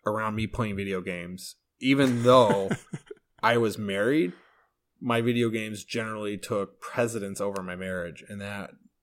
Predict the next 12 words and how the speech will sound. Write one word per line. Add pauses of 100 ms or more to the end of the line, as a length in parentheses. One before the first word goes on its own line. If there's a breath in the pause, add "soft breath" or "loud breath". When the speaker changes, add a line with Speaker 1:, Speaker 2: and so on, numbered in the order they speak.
Speaker 1:
it
just
breaks
my
heart
to
even
think
about
that
nowadays
because